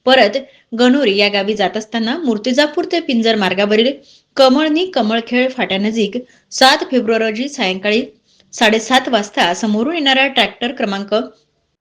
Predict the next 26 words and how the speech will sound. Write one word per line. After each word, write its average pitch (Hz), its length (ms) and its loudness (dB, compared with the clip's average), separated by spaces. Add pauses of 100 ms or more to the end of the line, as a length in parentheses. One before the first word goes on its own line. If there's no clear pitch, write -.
(280)
एमएच 277 560 0
सत्तावीस 240 640 -2
एल 214 220 2 (420)
आठ 277 340 2
पाच 320 280 0
तीन 233 260 -2
पाच 220 380 -2
याने 220 260 0 (440)
ऑटोला 262 400 4
जोरदार 220 420 0
धडक 202 280 2
दिली 254 220 2
आणि 339 180 -4
उजव्या 240 400 0
बाजूला 254 400 2
बसलेल्या 220 480 2
गोपाल 190 360 -2
पाचरे 208 420 -4
यांना 196 360 -2 (460)
डोक्यावर 247 520 4
मार 202 240 2
लागला 156 340 -2 (360)
व 208 80 -4
ते 208 240 4
ट्रॅक्टरच्या 196 580 -2
मागील 240 340 0